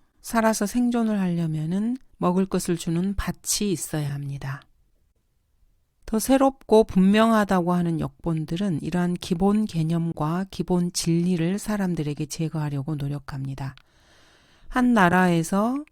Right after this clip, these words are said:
농작물을 키워내는 밭과 논이 사라지게 되면은 그 국가는 굶어 죽을 수밖에 없습니다.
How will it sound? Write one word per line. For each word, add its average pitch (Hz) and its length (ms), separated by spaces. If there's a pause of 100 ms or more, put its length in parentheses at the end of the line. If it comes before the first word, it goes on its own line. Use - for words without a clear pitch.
농작물을 214 760
키워내는 196 800
밭과 - 500
논이 180 380
사라지게 190 500
되면은 143 420
그 - 140
국가는 160 580
굶어 151 380
죽을 - 240
수밖에 - 420
없습니다. 139 640